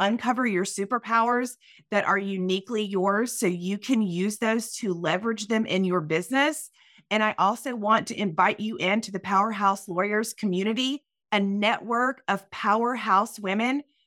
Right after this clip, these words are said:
that are here to help you scale your business and, most importantly, enrich your life and help you win faster.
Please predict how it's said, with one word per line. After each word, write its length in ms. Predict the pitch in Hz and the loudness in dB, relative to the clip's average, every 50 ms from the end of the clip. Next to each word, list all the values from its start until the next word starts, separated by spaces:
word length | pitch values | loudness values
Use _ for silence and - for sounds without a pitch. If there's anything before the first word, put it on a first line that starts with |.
| - | -4
that 140 | 180 208 208 | 0 0 2
are 100 | 214 220 | 2 0
here 420 | 220 - - 233 233 226 233 247 247 | -2 -4 -4 0 2 4 4 4 2
to 140 | 240 233 | 0 -4
help 340 | 202 185 196 226 220 226 - | -4 0 2 2 2 2 0
you 180 | 233 240 247 254 | 0 0 0 0
scale 720 | - - - - - - 220 208 214 226 240 254 277 302 | 0 -4 -6 -8 -6 -4 -2 0 2 2 2 2 2 0
your 260 | - 202 208 220 202 | -2 -2 -2 -2 -2
business 720 | 180 156 170 180 214 226 294 359 392 403 370 - - - - _ _ _ _ _ _ _ | -2 0 0 -2 0 0 0 0 0 0 -2 -4 -8 -12 -14 _ _ _ _ _ _ _
and, 220 | - 233 226 226 214 | 0 0 2 2 2
most 300 | 214 226 262 285 - - | 2 2 0 0 -2 -2
importantly, 800 | 247 262 - - - 226 226 - 254 269 277 285 294 302 285 _ _ _ _ _ _ - | -2 -2 0 0 0 0 2 2 2 0 0 0 0 -2 -4 _ _ _ _ _ _ -2
enrich 600 | 220 226 220 202 196 208 214 233 - - - - | 0 0 0 0 0 2 2 2 0 -2 -4 -6
your 320 | 214 202 196 196 202 180 165 | -4 -2 0 0 0 0 -2
life 640 | 165 165 147 156 180 202 285 339 - - - _ _ _ _ _ _ _ - | 0 0 2 2 2 0 -2 -6 -8 -12 -20 _ _ _ _ _ _ _ 0
and 160 | 214 214 226 | 2 2 2
help 400 | 226 - - 240 226 233 233 - | 0 2 2 2 2 2 0 -4
you 260 | 202 208 220 220 214 | -2 0 0 0 0
win 580 | 190 175 165 180 185 180 202 214 240 262 269 269 _ _ _ _ _ _ _ _ | 0 -2 0 0 2 4 4 4 4 2 0 -2 _ _ _ _ _ _ _ _
faster. 680 | 202 185 170 175 180 - - - - 107 - - - | 0 0 0 0 -2 -6 -10 -6 -6 -6 -6 -8 -14